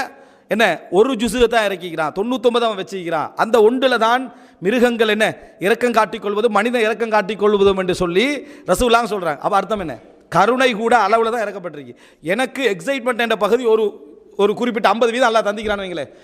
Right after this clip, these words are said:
நாற்பது ஒரு வருஷத்துல யூஸ் பண்ணிட்டேன்னா அடுத்த பத்தே போய்க்கும், அடுத்த வருஷத்துல போயிரும். இப்ப நம்ம கவலையில இருவோம், ஏன் இப்படி ஆகினா, ஏன் இப்படி இவன் வரல, விரக்தி இரு-, இப்ப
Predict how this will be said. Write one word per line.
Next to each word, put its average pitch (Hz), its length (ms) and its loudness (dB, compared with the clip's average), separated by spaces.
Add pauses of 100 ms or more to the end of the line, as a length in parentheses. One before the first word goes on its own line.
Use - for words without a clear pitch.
(140)
நாற்பது 269 500 4
ஒரு 247 160 4
வருஷத்துல 233 400 -4
யூஸ் 233 140 -10
பண்ணிட்டேன்னா 226 340 -2
அடுத்த 226 160 -4
பத்தே 240 280 -2
போய்க்கும், 202 320 0 (720)
அடுத்த 226 260 0
வருஷத்துல 254 360 -2
போயிரும். 208 380 -2
இப்ப 233 200 -2
நம்ம 269 200 2
கவலையில 285 420 0
இருவோம், 160 220 -8 (240)
ஏன் 247 200 -4
இப்படி 214 200 -4
ஆகினா, 170 300 -4 (100)
ஏன் 240 160 -4
இப்படி 233 200 -6
இவன் 196 200 -2
வரல, 196 240 2 (340)
விரக்தி 214 320 0
இரு-, 147 120 -6 (260)
இப்ப 151 220 0